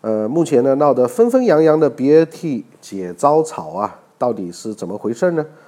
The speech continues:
呃，百度在十月二十号，二零一五年十月二十号，一度关于百度停止招聘的内部邮件流传了出来。那邮件内容显示啊，从即日起停止招人，对于极个别有特殊需求的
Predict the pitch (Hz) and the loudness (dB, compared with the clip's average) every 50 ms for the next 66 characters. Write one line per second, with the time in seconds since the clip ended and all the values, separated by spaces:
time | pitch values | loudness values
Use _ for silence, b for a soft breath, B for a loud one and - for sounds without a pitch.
0 | B B B B B - 127 135 131 - - 107 113 123 190 220 208 147 117 - | B B B B B -6 -4 -4 -2 0 2 2 2 2 2 0 0 0 0 0
1 | 160 147 139 135 131 127 127 127 - - 135 175 180 165 185 190 160 - - 90 | 2 4 4 4 4 2 0 -2 -6 -6 -4 -2 0 0 0 0 -2 -4 -6 -10
2 | - 104 85 - - _ 135 131 127 127 135 139 143 151 156 139 104 90 90 85 | -10 -10 -10 -12 -12 _ -8 -6 -4 -2 -2 -4 -4 -4 -6 -4 -4 -6 -8 -8
3 | 82 82 - - - - - 127 143 151 151 147 127 123 - 95 90 - 98 85 | -10 -12 -16 -20 -18 -12 -6 -4 -2 0 2 2 0 0 -4 -8 -10 -10 -10 -10
4 | - - 117 160 196 - 240 214 165 120 - - 143 147 156 147 123 117 123 131 | -10 -10 -8 -8 -6 -4 -4 -2 -2 -2 0 2 2 2 2 0 -2 -4 -4 -4
5 | - 104 87 87 90 127 120 - - - 123 165 202 190 - 95 85 - - 135 | -6 -6 -8 -6 -6 -8 -8 -8 -8 -8 -6 -6 -6 -8 -10 -14 -14 -6 -2 -2
6 | 131 135 131 - 151 123 110 107 120 151 135 113 - 117 98 92 90 87 98 117 | 0 0 -2 -4 -6 -6 -6 -2 -2 -2 -2 -2 -4 -6 -6 -6 -6 -6 -8 -6
7 | - 175 160 120 92 - - 90 90 87 98 104 - - 82 - 92 87 - - | -2 -2 -2 -2 -2 -6 -12 -16 -14 -14 -14 -12 -12 -12 -12 -12 -14 -14 -12 -10
8 | 101 90 - B B B B B B B B B B B - 123 120 120 117 120 | -10 -10 -10 B B B B B B B B B B B -4 -2 0 0 2 0
9 | 127 127 147 135 139 147 139 120 110 117 123 - 107 85 80 - - 107 95 82 | 2 2 0 2 4 4 4 4 2 0 -2 -2 -4 -6 -6 -8 -10 -10 -10 -10
10 | b b b b b b b b _ - - 143 160 190 185 - - 247 269 254 | b b b b b b b b _ -4 -2 -2 -2 -2 -4 -8 -4 0 0 0
11 | 220 190 147 - - - - - _ _ - 135 143 202 180 131 110 98 - 143 | 0 0 -4 -6 -10 -14 -16 -18 _ _ -6 -4 -4 -4 -4 -8 -8 -2 2 4
12 | 151 156 117 117 139 - - - - - 151 143 135 127 135 151 143 - - 120 | 4 6 4 4 2 0 -6 -20 -10 -6 -4 -4 -2 -4 -4 -6 -10 -8 -8 -8
13 | 143 - 202 175 139 135 143 143 123 98 87 85 - - - 254 233 175 151 - | -4 -2 -2 0 0 0 0 0 0 -2 -4 -6 -10 -8 -2 0 2 2 0 -2
14 | - 196 202 196 - - 196 202 190 - 220 104 101 113 - | -4 -8 -8 -8 -8 -10 -10 -10 -8 -6 -4 -4 -4 -4 -6